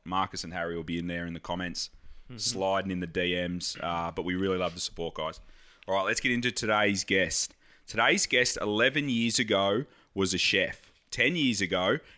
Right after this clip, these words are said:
Speaker 1: he and his brothers started a business in a completely different industry. He went on to grow the business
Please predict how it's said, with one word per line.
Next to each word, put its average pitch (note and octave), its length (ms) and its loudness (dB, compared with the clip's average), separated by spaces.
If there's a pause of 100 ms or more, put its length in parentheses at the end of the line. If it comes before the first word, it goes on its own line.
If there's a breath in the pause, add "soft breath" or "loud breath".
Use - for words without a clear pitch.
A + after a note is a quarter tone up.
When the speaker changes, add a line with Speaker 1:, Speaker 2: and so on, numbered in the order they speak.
Speaker 1:
he B2 180 2
and E3+ 100 0
his D#3+ 120 0
brothers G#2+ 320 0
started B2 420 0
a D3+ 60 0
business G2 460 -2
in G2 140 -2
a F#2+ 80 0
completely G#2 840 -4 (100)
different F#2+ 500 -6
industry. F2 640 -8 (680 soft breath)
He F#2+ 140 0
went A2+ 180 6
on D3+ 160 4
to - 100 0
grow G#2 360 4
the D3+ 80 0
business G#2+ 600 0